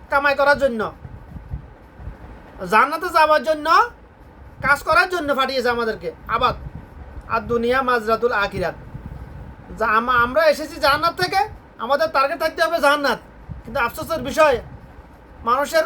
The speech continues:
কথাবার্তা, চালচলন দেখে বোঝা যায় মানুষের টার্গেট জান্নাত নয়। জান্নাতে যেতে চায়, কিন্তু টার্গেট হলো জাহান্নাম। কর্মের দ্বারা প্রকাশিত যেটা, এটাই বলতেছি আমি, যেটা কর্মের দ্বারা প্রকাশিত।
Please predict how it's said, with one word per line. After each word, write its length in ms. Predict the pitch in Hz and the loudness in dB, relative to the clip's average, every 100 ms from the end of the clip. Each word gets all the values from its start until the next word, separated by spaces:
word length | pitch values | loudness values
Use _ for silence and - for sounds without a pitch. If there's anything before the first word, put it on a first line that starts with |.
| 294 | 0
কথাবার্তা, 460 | 262 311 311 330 | 0 2 2 0
চালচলন 440 | 311 277 262 277 269 | 2 2 4 0 2
দেখে 180 | 269 330 | -2 -2
বোঝা 240 | 269 302 | -2 0
যায় 100 | 320 | 2
মানুষের 300 | 277 269 302 | 0 -2 -2
টার্গেট 260 | 294 247 269 | 0 -2 0
জান্নাত 380 | 247 262 277 226 | 0 0 0 -2
নয়। 280 | 262 311 214 - - - - - - - - - - - - - - - - - - 185 | 2 2 2 -6 -20 -20 -20 -20 -20 -16 -16 -14 -14 -14 -16 -18 -14 -12 -12 -14 -10 0
জান্নাতে 380 | 226 262 311 349 | 2 4 2 0
যেতে 280 | 302 330 311 | 0 0 2
চায়, 160 | 359 | 0
কিন্তু 200 | 370 359 | 0 -4
টার্গেট 320 | 349 302 302 330 | 0 2 2 2
হলো 300 | 330 370 277 | 2 2 0
জাহান্নাম। 480 | 240 254 220 156 - - - - - - - - - - - | -2 0 -2 -4 -14 -20 -18 -16 -18 -20 -20 -18 -18 -20 2
কর্মের 260 | 277 285 302 | 4 4 2
দ্বারা 200 | 311 320 | 2 2
প্রকাশিত 380 | 320 370 359 381 | 2 0 0 -2
যেটা, 240 | 285 269 | 0 0
এটাই 200 | 254 285 | 2 0
বলতেছি 320 | 262 233 202 | 0 -4 -4
আমি, 160 | 208 226 - - - - - - - - - - - - - - - - | -4 -6 -10 -20 -20 -20 -20 -20 -20 -20 -20 -20 -20 -20 -20 -16 -14 -4
যেটা 160 | 240 294 | -2 2
কর্মের 340 | 285 277 277 | 2 2 0
দ্বারা 180 | 254 269 | 2 0
প্রকাশিত। 440 | 233 269 285 262 | 0 0 0 0